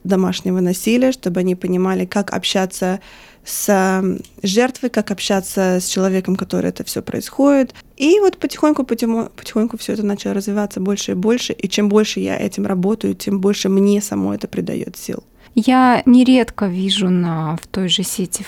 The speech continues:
Speaker 2: Facebook, девочки пишут о своих ситуациях, и особенно,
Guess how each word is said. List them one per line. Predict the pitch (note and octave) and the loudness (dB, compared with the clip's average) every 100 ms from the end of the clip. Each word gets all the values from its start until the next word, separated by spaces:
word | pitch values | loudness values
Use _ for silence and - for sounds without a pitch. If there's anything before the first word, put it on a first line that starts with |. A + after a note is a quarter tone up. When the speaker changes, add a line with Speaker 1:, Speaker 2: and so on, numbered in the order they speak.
| - | -2
Speaker 2:
Facebook, | F#3+ F3+ F#3 A#3+ A#3+ | -2 0 2 4 4
девочки | F#3+ F#3+ F#3 - F#3+ | 2 0 -2 -6 -8
пишут | G3 - G3+ | -4 -4 -4
о | |
своих | F#3 G#3 F#3+ | -4 -4 -4
ситуациях, | - - A3 C4+ - - - | -6 -2 2 2 2 -4 -2
и | |
особенно, | G3 - A#3 G#3 G#3 G3 F#3 | -2 0 0 4 4 6 4